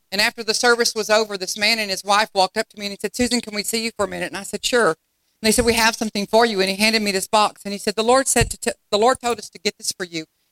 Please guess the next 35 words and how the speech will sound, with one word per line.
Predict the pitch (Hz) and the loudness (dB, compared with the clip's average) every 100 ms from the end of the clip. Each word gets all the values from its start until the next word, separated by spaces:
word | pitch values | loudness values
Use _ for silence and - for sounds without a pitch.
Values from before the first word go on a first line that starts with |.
| - | -8
And | 208 | -2
the | 226 | 2
Lord | 254 240 | 4 2
told | 254 240 | 0 0
us | 240 | -2
to | - | -6
tell | - 220 | 0 0
you | 202 185 | 0 -4
that | 143 | 0
you're | 196 | 2
never | 196 190 196 | 2 0 -2
to | - | -4
again | 190 190 175 | -4 -4 -4
call | - 170 | -4 -4
yourself | 165 - 165 - | -6 -6 -6 -2
white | 160 - | -2 -2
trash." | 165 156 131 - - 165 151 147 - - - _ _ _ - | -4 -4 -6 -14 -20 -20 -20 -20 -20 -20 -20 _ _ _ -2
You | 202 | 2
wanna | 214 214 | 4 4
know | 220 | 2
what | 226 | 2
was | 226 | 0
in | 226 | 0
the | 226 | 2
box? | 214 233 302 - - - _ _ _ _ _ _ - | 2 2 -2 -4 -4 -8 _ _ _ _ _ _ -6
A | 196 | 0
Coach | 214 196 - | 2 2 2
purse. | 226 185 160 - - _ _ _ | 2 2 0 -6 -8 _ _ _
And | 208 | -4
it | 220 | -4
was | 208 | -4
the | 196 - | -4 2
first | 254 294 - | 4 2 0
Coach | - 247 - - | 0 0 0 0
purse | 185 190 - | 2 2 -4